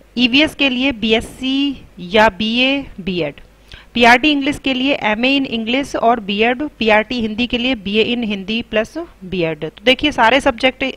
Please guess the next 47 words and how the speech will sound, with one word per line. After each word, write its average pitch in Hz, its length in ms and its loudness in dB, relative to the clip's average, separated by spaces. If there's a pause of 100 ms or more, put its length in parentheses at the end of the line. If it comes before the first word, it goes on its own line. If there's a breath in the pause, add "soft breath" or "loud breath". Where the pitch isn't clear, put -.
(120)
आ 196 100 4
ही 214 200 0
गए 165 200 -2
यहाँ 151 180 -12
पर, 151 220 -8 (680 loud breath)
और 196 240 6
कोई 269 260 4
भी 285 100 2
आप 269 160 4
लोगों 269 200 2
के 269 100 -4
लिए 269 120 2
ऐसा 269 180 0
नहीं 269 180 0
है 320 160 0
कि 294 120 -2
fifty 247 240 -2
percent 247 340 0
marks 226 240 2
जो 226 120 0
है 226 60 2
वो 262 140 -2
चाहिए, 170 340 -2
आपने 208 300 0
बस 240 260 -2 (300)
ये 196 160 -4
complete 247 420 -2
किया 165 220 -2
हो। 147 220 -8 (380 loud breath)
पीआरटी 247 440 4
maths 254 360 -2
में 269 320 0
बीए 226 280 0
या 233 240 0
बीएससी 214 480 -4
in 240 100 -4
math 233 180 -4
plus 262 400 -6
बीएड, 233 420 -2 (120)
पीआरटी 214 360 0
संस्कृत 233 520 -2
में 247 280 -4
बीए 208 440 -2
in 233 80 -6
संस्कृत 208 520 -4
plus 285 240 -2
बीएड। 170 380 -4